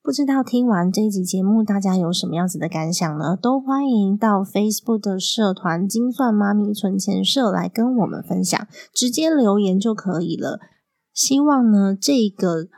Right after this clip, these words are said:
精算妈咪存钱社是大家可以互相在里面帮助对方，吸收彼此经验，一个很美好的意见交换的社团哦。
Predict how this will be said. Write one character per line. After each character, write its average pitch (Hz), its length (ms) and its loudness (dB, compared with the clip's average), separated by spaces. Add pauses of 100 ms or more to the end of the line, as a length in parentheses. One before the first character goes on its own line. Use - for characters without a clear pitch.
(160)
精 240 180 0
算 233 180 0
妈 202 140 2
咪 196 160 -2
存 170 240 -2
钱 165 240 -2
社 196 240 2
是 208 220 -2
大 208 280 0
家 175 320 -2
可 196 280 -6
以 214 180 -4
互 294 260 0
相 240 320 0
在 247 200 0
里 170 160 0
面 196 340 2 (100)
帮 214 240 0
助 220 240 -2
对 202 300 0
方， 170 380 -4 (200)
吸 254 320 -2
收 240 320 2
彼 180 240 -2
此 180 240 -4
经 196 440 2
验， 190 260 4
一 180 80 -6
个 190 440 -2
很 180 240 -2
美 180 340 2
好 165 320 -6
的 180 100 -6
意 233 180 -2
见 196 240 2
交 180 240 -2
换 180 160 0
的 147 120 -4
社 170 260 -2
团 170 340 -4
哦。 339 220 0